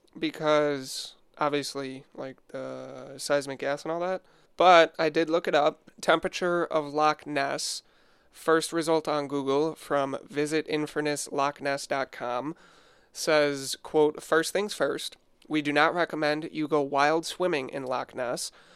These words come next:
Apart from the small matter of Nessie lurking deep beneath the surface, <laughs> the water is bitterly cold all year round, only around five degrees Celsius," which I don't know how to do the conversion to Fahrenheit.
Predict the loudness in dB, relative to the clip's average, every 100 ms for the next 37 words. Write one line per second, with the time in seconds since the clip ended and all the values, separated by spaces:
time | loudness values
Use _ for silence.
0 | -20 _ -6 2 4 4 0 -4 -2 -4
1 | 2 2 4 2 4 4 2 0 -2 0
2 | 2 2 0 0 -2 2 2 4 0 -2
3 | -2 -2 -2 2 2 4 0 2 0 2
4 | 4 4 6 10 12 10 6 -6 -10 _
5 | -10 -10 -18 _ -20 _ -20 -20 -20 -2
6 | 6 8 8 4 2 2 4 2 0 2
7 | 4 4 4 0 0 -2 -6 -6 -8 -12
8 | -6 -2 -2 -2 -2 -2 -2 -2 -2 -2
9 | -6 -10 -8 -6 -6 -6 -6 -6 -6 -6
10 | -6 -4 -2 0 0 0 -2 -4 -6 -8
11 | -8 -10 -10 -10 -12 -14 -12 -14 -14 -16